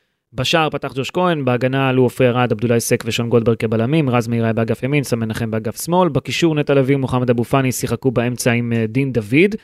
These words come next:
ובהתקפה מביס צ'יבוטה ופרנזי פיירו היו יותר מקדימה. ושוב, זה לא היה מערך מסודר,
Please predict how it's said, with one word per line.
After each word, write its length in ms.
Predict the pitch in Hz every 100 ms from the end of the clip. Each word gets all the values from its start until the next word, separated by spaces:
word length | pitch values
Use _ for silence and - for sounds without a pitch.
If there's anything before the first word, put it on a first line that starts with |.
| _ _ _ -
ובהתקפה 640 | 147 165 151 135 - 170
מביס 280 | 151 151 143
צ'יבוטה 420 | 131 135 147 139
ופרנזי 340 | 120 135 120 123
פיירו 300 | 120 120 117
היו 140 | 113
יותר 220 | 110 117
מקדימה. 500 | 113 110 110 113 104 95
ושוב, 380 | 120 202 165 104 _ _ - _ _
זה 160 | - 147
לא 80 | 185
היה 120 | 226
מערך 300 | 202 180 180
מסודר, 440 | 175 165 135 113